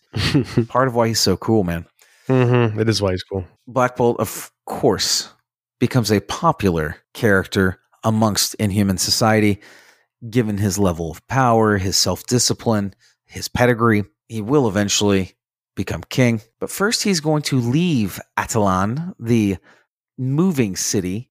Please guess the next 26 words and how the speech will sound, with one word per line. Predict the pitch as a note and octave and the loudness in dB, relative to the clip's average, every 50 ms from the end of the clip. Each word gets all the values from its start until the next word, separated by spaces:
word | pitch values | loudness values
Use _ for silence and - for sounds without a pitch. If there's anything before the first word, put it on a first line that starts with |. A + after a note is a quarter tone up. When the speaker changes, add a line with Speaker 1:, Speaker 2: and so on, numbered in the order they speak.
| _ | _
Speaker 2:
capital | - B2 A#2 G#2 - - G2 F2+ | -6 -4 -4 -4 -2 -4 -6 -4
city | - - - G#2+ F#2 F#2+ G#2 A#2 - | -4 -4 -4 -2 -2 -2 -4 -4 -4
of | - G2+ G2+ F#2+ | -4 -4 -4 -2
the | F2+ G2+ G2 F#2+ | -2 -2 -2 -2
Inhumans, | F#2 F2 G2 G#2 F2+ F#2+ A2 B2 C#3 - | -2 -2 -2 -2 0 0 -2 -2 -2 -2
and | B2 B2 | -2 -2
he's | C3 D3 D3 C3 | 0 0 0 0
going | A2+ A#2 C3+ C#3+ D3+ D#3 D3+ | 0 0 0 0 0 0 0
to | - D3 C#3+ | 0 0 0
explore | C3 - - - - A2 A2+ A2+ A2 G#2+ G#2+ G#2+ G#2 G2+ - - - - - _ _ _ | 0 0 -4 -4 -2 0 2 2 4 4 2 2 0 -2 -6 -18 -20 -20 -20 _ _ _
the | A#2 A#2 A#2+ - | 0 0 0 0
outside | - G#2 G#2 G#2+ - - - - - G2 F#2+ F#2+ F#2 F#2 F2+ E2 D#2+ | 0 -2 -2 0 0 0 0 2 2 2 2 2 0 -2 -4 -8 -8
world. | G2 F2+ F2 F2 F2 E2+ E2+ E2+ D#2+ - - - - - - - - - _ _ _ _ _ _ - | -4 -2 -2 0 0 0 -2 -2 -4 -6 -10 -12 -20 -20 -20 -20 -20 -20 _ _ _ _ _ _ 0
And | B2+ A#2+ A#2 B2+ | 0 2 2 2
this | D3 - - | 2 2 2
is | E3 D#3+ C#3+ | 0 0 0
when | C#3+ D3 C#3+ C3 | 0 0 2 2
Black | B2 A#2+ A#2 A#2 - | 2 2 2 2 2
Bolt | - A#2 A2+ A2+ G#2+ | 2 0 2 2 2
is | G#2+ G2+ - | 0 0 0
going | - A2+ A#2 B2+ B2+ | 0 2 2 2 2
to | - C3 | 0 -2
start | - - C3+ B2+ G2 A2 | 0 2 0 0 0 0
making | A2 A#2 C3 B2+ - D3 C#3+ C#3 | 0 0 0 0 0 -2 0 0
his | C3+ C3+ A#2+ - - | 0 2 2 0 0
tour | - - - G3 A3 G3 A#2 E2+ E2+ G2 C3 D3+ | 0 0 0 2 2 2 2 2 2 0 -2 -2